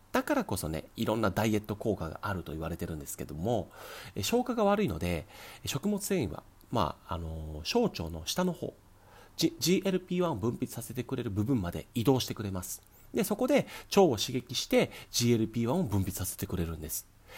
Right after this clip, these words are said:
だからですよ。だからこそ野菜って満腹感が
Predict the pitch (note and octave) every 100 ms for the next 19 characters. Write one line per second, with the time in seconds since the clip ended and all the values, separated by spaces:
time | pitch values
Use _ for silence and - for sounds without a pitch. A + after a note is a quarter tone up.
0 | - - - G3+ D3+ F#2 E2 F#2+ - -
1 | - - C#4 D#4+ D4 C#4+ C4 A#3+ A3+ A#3+
2 | G#2+ F#2 - C#3+ C#3 C#3 F2 F#2 B2+ B2+
3 | - - F2 D2+ C#2+